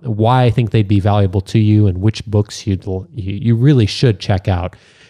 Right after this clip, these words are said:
So again, if you'd like to subscribe to the newsletter, not only to get ongoing updates on a monthly basis from me and more tools and resources,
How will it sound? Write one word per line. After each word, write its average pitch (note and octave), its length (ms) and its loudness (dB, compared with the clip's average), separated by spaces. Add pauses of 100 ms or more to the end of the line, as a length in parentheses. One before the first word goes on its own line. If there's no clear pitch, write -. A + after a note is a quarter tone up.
So E3+ 200 4
again, D#3+ 240 2
if G2+ 140 0
you'd A2+ 140 0
like B2+ 360 0
to A3 120 0
subscribe C#3+ 640 -2
to A#2 120 2
the G2 100 0
newsletter, D3 500 2
not C3+ 200 2
only C#3+ 220 4
to - 120 -8
get G2+ 260 0
ongoing B2 520 2
updates A#2 520 0
on G2 80 2
a F#2 60 -2
monthly G#2+ 360 2
basis G#2 540 -2
from F#2 280 -4
me A#2 400 2
and F2+ 280 -4
more A2 260 2
tools A#2+ 360 0
and G2+ 120 0
resources, G#2+ 600 0